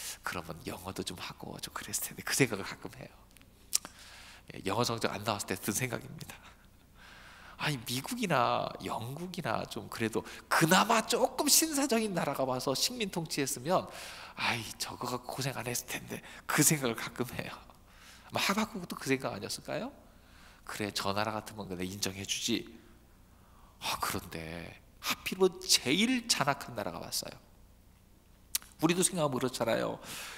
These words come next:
일본 같은 폐역한 나라의 징계를 받았어요. 지금도 그 나라가 바로 옆에서 얼마나 긁어대는지 몰라요. 하지만 그렇기 때문에 우리가 깨어 기도하고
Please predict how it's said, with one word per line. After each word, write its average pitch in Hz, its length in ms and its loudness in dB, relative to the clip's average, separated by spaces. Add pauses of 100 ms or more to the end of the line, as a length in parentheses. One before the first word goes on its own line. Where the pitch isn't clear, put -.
일본 165 380 6
같은 160 400 0
폐역한 220 520 -2
나라의 143 320 6
징계를 117 480 6
받았어요. - 720 -4 (1500)
지금도 226 400 10
그 - 140 -2
나라가 170 280 4
바로 160 220 4
옆에서 147 380 4 (220)
얼마나 254 560 8
긁어대는지 208 680 6
몰라요. - 440 -6 (1400)
하지만 151 420 8
그렇기 - 400 0 (140)
때문에 - 300 -4 (460)
우리가 135 420 8 (260)
깨어 175 380 10
기도하고 - 680 4